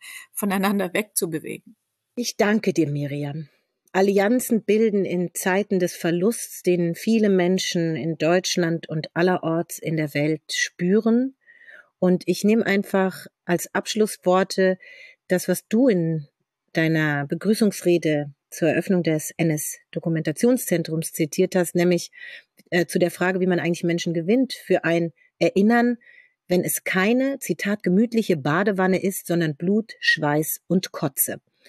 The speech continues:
Speaker 2: Und damit hast du die Schriftstellerin und Holocaust-Überlebende Ruth Klüger zitiert. Und damit gehe ich auch an den Anfang zurück.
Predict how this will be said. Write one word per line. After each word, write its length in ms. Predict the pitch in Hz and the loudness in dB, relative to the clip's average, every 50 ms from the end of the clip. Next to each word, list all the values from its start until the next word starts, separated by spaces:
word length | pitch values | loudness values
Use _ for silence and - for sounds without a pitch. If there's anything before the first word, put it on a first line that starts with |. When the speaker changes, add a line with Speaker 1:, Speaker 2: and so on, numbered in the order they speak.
| - - - - _ _ - | -20 -20 -20 -20 _ _ -8
Speaker 2:
Und 140 | 170 160 | -2 0
damit 260 | 175 170 190 185 - 190 | 2 2 2 2 2 0
hast 180 | 180 - - | -2 -2 -2
du 60 | 175 | -4
die 320 | 156 156 151 151 151 151 - _ - - - - _ - | -2 0 0 0 0 -2 -6 _ -20 -20 -20 -20 _ -8
Schriftstellerin 680 | - - - 214 - - - 196 185 180 175 180 180 | -4 0 0 0 0 0 0 0 2 2 2 2 2
und 200 | - 170 160 - | 0 0 -2 0
Holocaust-Überlebende 1080 | - 196 190 190 - - 185 170 170 - - 156 165 160 165 160 170 160 165 160 165 160 - | 2 2 2 2 2 0 -2 -2 -2 -2 -2 0 0 2 2 0 0 0 0 0 -2 -2 -2
Ruth 180 | - 190 - - | -2 -2 -2 -4
Klüger 500 | - - 202 220 190 180 151 143 143 - _ _ _ - | -4 0 0 2 2 2 2 0 -4 -8 _ _ _ -8
zitiert. 640 | - - 165 143 - - 160 147 143 143 - - _ - - - _ _ _ _ _ _ _ - | -2 -2 -2 -2 -2 -2 0 0 0 0 -2 -8 _ -20 -20 -20 _ _ _ _ _ _ _ -4
Und 200 | - 180 170 175 | 0 0 2 2
damit 220 | 170 185 175 - | 2 2 2 2
gehe 100 | - 175 | 0 0
ich 140 | 175 - - | 0 0 0
auch 80 | 180 | 0
an 100 | 180 175 | 0 2
den 160 | 180 175 - - | 2 2 2 2
Anfang 380 | 185 196 - - 165 156 147 | 0 0 0 0 -2 -2 -4
zurück. 420 | - - 151 147 147 156 - - | -6 -8 -8 -8 -8 -8 -10 -14